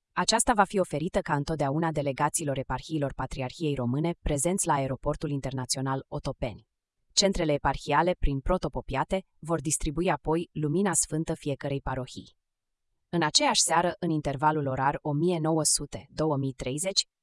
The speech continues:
va avea loc, pe Colina Bucuriei, ceremonia primirii Sfintei Lumini în Catedrala Patriarhală.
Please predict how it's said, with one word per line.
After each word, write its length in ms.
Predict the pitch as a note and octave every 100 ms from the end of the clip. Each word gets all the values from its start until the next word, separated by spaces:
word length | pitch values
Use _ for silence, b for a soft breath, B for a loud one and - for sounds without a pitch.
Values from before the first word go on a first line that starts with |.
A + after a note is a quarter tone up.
| _
va 160 | - D#3+
avea 220 | D4+ E3
loc, 220 | D3+ F3+ -
pe 100 | D3+
Colina 400 | - C#3+ G#3 E3+
Bucuriei, 580 | C#3 - C3+ D#3 D#3+ - _ _
ceremonia 600 | - F3 D#3 E3 G#3 G3+ -
primirii 440 | D#3 C#3+ F3 E3
Sfintei 420 | - D#3 F3 D#3
Lumini 360 | C#3 C3 D#3 E3+
în 140 | E3 D#3
Catedrala 520 | C#3+ C3+ B2 C#3 C#3
Patriarhală. 800 | - B2+ B2+ B2+ - - -